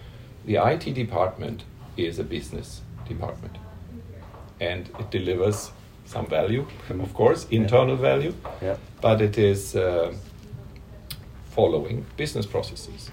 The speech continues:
Speaker 2: Yeah.
Speaker 1: And that's where I try to start discussing with my customers to see, okay, how do you understand yourself as a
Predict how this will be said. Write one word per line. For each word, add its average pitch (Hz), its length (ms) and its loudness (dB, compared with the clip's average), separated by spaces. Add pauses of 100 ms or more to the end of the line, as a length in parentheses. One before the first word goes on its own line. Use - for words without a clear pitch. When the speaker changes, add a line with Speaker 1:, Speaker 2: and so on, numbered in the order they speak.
Speaker 2:
Yeah. 101 140 -8 (160)
Speaker 1:
And 92 320 -2 (760)
that's 117 360 6
where 110 200 8
I 117 160 8
try 87 340 2
to - 160 -6
start 82 400 0
discussing - 520 -4
with 85 120 -8
my 104 140 2
customers - 560 -4
to - 140 -12
see, 113 300 -8 (380)
okay, - 180 -6 (340)
how 127 200 6
do 127 140 2
you 110 380 6 (340)
understand 90 520 0
yourself 85 560 -2
as 80 260 -4
a 73 140 -6